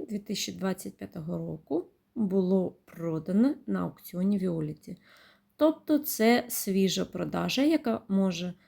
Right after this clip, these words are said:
допомогти нам визначитися з актуальними цінами на бурштинові намиста.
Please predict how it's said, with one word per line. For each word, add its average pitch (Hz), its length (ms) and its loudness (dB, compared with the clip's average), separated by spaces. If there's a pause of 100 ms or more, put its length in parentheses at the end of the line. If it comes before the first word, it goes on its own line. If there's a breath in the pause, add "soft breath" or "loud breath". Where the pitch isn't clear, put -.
(140 soft breath)
допомогти 196 800 0
нам 311 220 8
визначитися 220 1000 0
з 247 380 0
актуальними 196 840 2
цінами 175 460 -4
на 214 120 2
бурштинові 175 540 -6
намиста. 202 500 -2